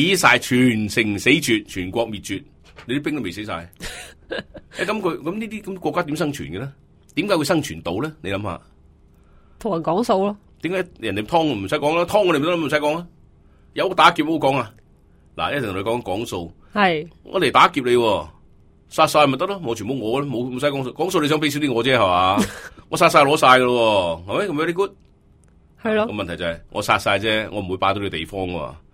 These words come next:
Speaker 1: 咁如果我殺晒你走咗，或者有賊嚟殺晒你走咗，以後冇，冇，冇人嚟㗎咯喎。點解咧？因為好似油站一樣，
Speaker 2: 嗯。
Speaker 1: 如果你去過澳洲行遠訂嘅時候咧，佢話之後一百二十公里都唔會再有油站，精嘅。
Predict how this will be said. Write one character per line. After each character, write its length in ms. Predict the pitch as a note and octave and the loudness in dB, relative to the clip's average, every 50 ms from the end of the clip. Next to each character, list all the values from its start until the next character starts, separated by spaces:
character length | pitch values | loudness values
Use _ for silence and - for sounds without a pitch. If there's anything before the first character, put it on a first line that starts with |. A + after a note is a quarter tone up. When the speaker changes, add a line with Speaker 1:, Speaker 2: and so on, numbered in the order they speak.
| _ - - - _ _ _ _ - | _ -20 -20 -20 _ _ _ _ -6
Speaker 1:
咁 20 | |
如 60 | G#3 G#3+ | -2 2
果 80 | A3 A3 | 4 6
我 60 | - | 6
殺 120 | F#3 E3 | 6 6
晒 180 | D3+ F3+ C#3+ C3+ | 6 6 6 6
你 220 | B2+ A2+ A2+ C3 A#2 | 6 4 2 2 0
走 240 | - - - G#2 A#2 | -4 -4 -2 -2 -2
咗， 340 | A#2 G#2 E2 D#2+ F#2 A2+ - - - - - | -2 -4 -4 -6 -6 -8 -10 -14 -20 -18 -6
或 120 | - A#2+ E3 | -4 0 4
者 100 | E3 C3+ | 4 4
有 100 | A#2 B2 | 4 4
賊 260 | - - A#2 C#3 G#2 | 2 0 0 0 -2
嚟 80 | - D#2+ | -4 -6
殺 140 | - A#2+ A2 | -6 -6 -2
晒 160 | - G#2 G2 | 0 0 -2
你 120 | F2+ F2 | -2 -2
走 160 | E2+ F2 F2 F2 | -4 -4 -4 -4
咗， 260 | F2+ D#2+ E2 F#2 - - - - - - - - - - | -4 -6 -8 -8 -10 -14 -20 -20 -20 -20 -20 -20 -20 -6
以 120 | - D3 D#3 | -2 2 4
後 80 | C#3+ | 4
冇， 200 | C3 B2 B2+ C#3 | 4 4 2 0
冇， 160 | C3 - A2 B2+ | -2 -4 -6 -2
冇 120 | A#2+ A#2+ | 0 0
人 100 | A#2 G2+ | 0 0
嚟 120 | F2+ E2 E2+ | 0 -2 -4
㗎 20 | F#2 | -4
咯 300 | F#2+ F#2 F2+ E2 D2+ - _ _ _ - _ _ _ _ _ _ _ _ _ _ _ - | -4 -4 -6 -6 -8 -12 _ _ _ -20 _ _ _ _ _ _ _ _ _ _ _ -8
喎。 0 | |
點 140 | - E3+ G3+ | -6 -4 0
解 100 | F3+ E3+ | 0 0
咧？ 120 | F#3 G3 F#3+ - - _ _ _ _ - - _ - | 0 0 -4 -12 -20 _ _ _ _ -20 -20 _ -2
因 80 | A3 G#3+ | 0 0
為 60 | E3 | 2
好 140 | C3 D#3+ G#3 | 2 0 0
似 180 | - D#3+ D3 D3 C#3+ | 0 -2 -4 -4 -4
油 280 | - A#2 G#2+ F2+ F#2+ F2+ | -4 -4 -2 -2 -2 0
站 220 | F#2 A#2+ G#2 G#2 | 2 2 2 2
一 40 | C3+ | 2
樣， 280 | D3+ C3 G2+ E2+ D#2+ E2+ E2+ | 0 0 -2 -2 -4 -8 -10
Speaker 2:
嗯。 200 | - A3 A3 G#3 - | -10 -10 -8 -6 -4
Speaker 1:
如 80 | A2+ | 0
果 100 | C3+ G#3+ | 0 0
你 80 | G#3+ E3+ | 0 0
去 60 | D3 D3 | 0 0
過 120 | C#3+ C#3+ | 0 -2
澳 220 | C#3+ - C#3 C#3 C#3 | -2 -2 -2 -2 0
洲 160 | C3+ E3+ E3 | 0 0 0
行 220 | A#2+ G#2 E2+ E2+ F2+ | 0 0 -2 -2 -4
遠 260 | F2+ F2 F#2 G#2 A#2+ | -6 -6 -6 -4 -2
訂 180 | - A2+ F#2+ F#2+ | 0 2 2 2
嘅 100 | G#2+ G#2 | 0 -2
時 60 | G2 | -2
候 60 | F#2+ A#2+ | -2 -2
咧， 60 | C3 | 0
佢 60 | D3 | 2
話 240 | B2+ A2+ G2+ G2 - - - _ _ _ _ _ _ - | 4 4 4 4 0 -6 -18 _ _ _ _ _ _ -10
之 400 | - - B3 A#3+ A#3 A3+ G#3+ E3 | -8 -6 -6 -4 0 2 4 6
後 240 | C#3+ D3+ C3 C3 | 6 6 6 8
一 40 | D3 G3 G3+ - | 8 6 4 6
百 100 | - D3 | 4 4
二 120 | C3+ - - B2+ | 4 2 0 -2
十 120 | A2 C3+ B2+ | -2 -2 0
公 200 | - E3+ E3 C#3+ | 0 2 4 4
里 100 | A#2+ B2+ | 4 4
都 180 | B2+ - - - F#3+ | 2 2 0 0 0
唔 300 | - B2 G#2 F#2 F2+ F#2 | 0 -2 -4 -4 -4 -4
會 60 | A2+ A#2 | -4 0
再 120 | - A#2+ | 2 2
有 60 | A2 G#2+ | 4 4
油 160 | G2 D#2+ E2 | 2 0 0
站， 200 | - F#2+ F#2+ G2+ - | -2 -2 -2 -4 -6
精 640 | - - - A#3+ A#3 G#3+ G3+ F#3+ F3+ E3 D#3 D3 | -8 -4 2 6 10 12 12 12 12 10 8 6
嘅。 340 | C3+ C3 A#2+ A2 G#2 F2+ E2 | 6 6 6 6 6 4 2